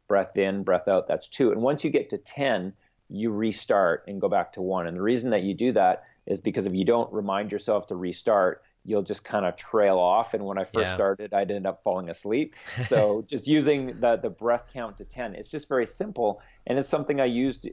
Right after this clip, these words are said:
Speaker 1: that I referenced before in my run, my long run on the weekend. You know, I ran for that song, which was four minutes, and then I reset. And I came up with the idea because of meditation, uh,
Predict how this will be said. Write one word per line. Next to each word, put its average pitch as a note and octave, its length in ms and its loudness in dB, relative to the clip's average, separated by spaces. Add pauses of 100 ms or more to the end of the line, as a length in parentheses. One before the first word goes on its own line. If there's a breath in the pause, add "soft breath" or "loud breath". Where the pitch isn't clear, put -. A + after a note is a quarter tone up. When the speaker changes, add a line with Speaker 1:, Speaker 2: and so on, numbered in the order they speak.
Speaker 1:
that B2 140 0
I A2+ 40 4
referenced A2+ 440 0
before A2+ 500 -2
in G#2+ 140 -10
my G2+ 140 -2
run, G2+ 540 0
my G2+ 80 -2
long G#2 320 0
run G2+ 200 2
on G2 120 -2
the F2+ 80 -2
weekend. F#2+ 520 0 (300 soft breath)
You G2+ 80 -6
know, G2 80 2
I G2 40 6
ran G2+ 340 2
for - 100 -2
that G#2+ 160 4
song, G#2+ 360 2
which G#2 140 -8
was F#2 100 -14
four A2 260 0
minutes, A2 460 -4 (260)
and G2+ 160 -6
then G2+ 100 0
I G2 60 2
reset. G2 540 0
And G#2 100 -6
I G#2 80 -2
came D3+ 280 -4
up D3 120 -4
with F#2 100 -10
the G2+ 100 2
idea F#2 340 -2
because F#2+ 340 -10
of F#2+ 60 -4
meditation, F#2 840 -2 (320 soft breath)
uh, F#2 220 0